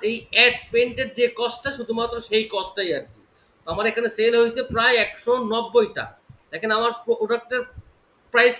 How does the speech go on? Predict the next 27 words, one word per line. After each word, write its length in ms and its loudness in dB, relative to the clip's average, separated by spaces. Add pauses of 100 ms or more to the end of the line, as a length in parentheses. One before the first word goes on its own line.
কত, 180 -2 (160)
যে 60 0 (240)
এক 60 -4 (100)
হাজার 200 0 (100)
আশি 220 -8
টাকা 160 -4 (220)
প্রোডাক্টের 540 -6
প্রাইস, 280 -4 (500)
ঠিক 220 -10
আছে? 180 -4 (400)
তার 240 2
মানে 140 2 (120)
কি 80 -2 (120)
আমার 160 0 (100)
টোটাল 360 0 (580)
সেল 280 0
আসছে 240 -6
কত? 120 -6 (120)
দেখি, 180 -10 (120)
টোটাল 200 -6 (100)
আমার 200 -2
সেল 240 -2
আসছে 200 -6 (120)
আপনার 320 -2 (720)
একশো 280 -4 (160)
নব্বই, 500 2 (1300)
একশো 360 -6